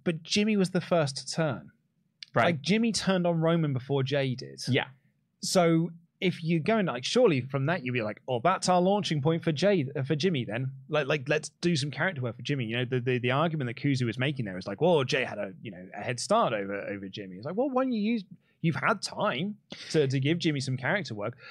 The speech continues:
Speaker 1: but the work you've given Jimmy is just like, oh, he's back in the bloodline now.
Speaker 2: Yeah.
Speaker 1: Everyone's back in the bloodline."
Speaker 2: Oh, I, I mean even way further back than even those things. I'm talking, like, the people are invested in Jey because they were invested in Sammy. Like, whereas at that
Speaker 1: Hmm.
Speaker 2: time they weren't invested in Jimmy yet. So if,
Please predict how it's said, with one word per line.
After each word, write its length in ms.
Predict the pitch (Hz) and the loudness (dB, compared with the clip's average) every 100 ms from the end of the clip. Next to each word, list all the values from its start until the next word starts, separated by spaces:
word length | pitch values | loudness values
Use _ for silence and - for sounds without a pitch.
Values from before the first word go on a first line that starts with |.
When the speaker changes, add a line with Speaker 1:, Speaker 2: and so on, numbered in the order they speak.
| - | -2
Speaker 1:
but 80 | 165 | 4
the 60 | 170 | 6
work 260 | 190 196 | 6 6
you've 100 | 165 | 2
given 200 | 156 185 | 2 2
Jimmy 340 | 135 214 214 135 | 2 2 2 2
is 80 | 131 | 0
just 160 | 135 | 0
like, 160 | 131 120 - _ _ | 0 -2 -10 _ _
oh, 60 | - | 0
he's 100 | 120 | 0
back 180 | 117 110 | -2 -4
in 40 | |
the 60 | 117 | -6
bloodline 360 | 107 113 107 104 | -4 -4 -6 -12
now. 100 | 95 | -4
Speaker 2:
Yeah. 200 | 127 127 | 2 4
Speaker 1:
Everyone's 260 | 131 143 135 | 6 4 2
back 180 | 135 120 | 0 -2
in 80 | 117 | -4
the 40 | |
bloodline." 220 | 117 117 - | -2 0 8
Speaker 2:
Oh, 120 | 147 | 10
I, 160 | 151 156 | 10 8
I 180 | 135 156 | 6 6
mean 360 | 170 165 143 135 | 6 6 4 0
even 340 | 127 131 131 120 | 0 2 4 4
way 160 | 113 | 4
further 320 | 113 123 110 104 | 2 4 4 4
back 240 | 107 92 | 0 0
than 100 | 110 | -2
even 240 | 107 98 | -4 -4
those 220 | 101 98 104 | -2 0 -2
things. 260 | 92 85 - | -4 -4 0
I'm 160 | 120 | 0
talking, 240 | 120 123 117 | 4 2 2
like, 120 | 107 | -2
the 80 | 117 - - | -2 -8 0
people 260 | 135 139 | 2 4
are 60 | 123 | 4
invested 560 | 113 107 113 113 113 110 | 4 2 2 0 -6 -6
in 260 | - 104 | -6 -8
Jey 300 | 101 113 110 | -2 -2 -2
because 320 | 104 - 117 | -4 -6 -4
they 100 | 104 | -2
were 140 | 104 101 | -4 -6
invested 400 | 101 101 - - | -6 -8 -8 -14
in 100 | 87 | -12
Sammy. 460 | - 107 90 71 64 _ _ _ | -8 -8 -8 -10 -14 _ _ _
Like, 200 | 78 82 - | -6 -6 -2
whereas 320 | 113 101 107 | 0 0 -4
at 80 | 98 | -2
that 140 | 120 | -2
Speaker 1:
Hmm. 40 | |
Speaker 2:
time 240 | 113 117 104 | 0 -2 -2
they 100 | 107 | -4
weren't 380 | 110 113 107 107 | -2 0 0 -2
invested 380 | 110 104 - | -6 -6 -10
in 100 | 92 | -12
Jimmy 220 | 107 104 98 | -8 -8 -4
yet. 200 | 80 - | -6 -4
So 120 | |
if, 80 | 113 | -6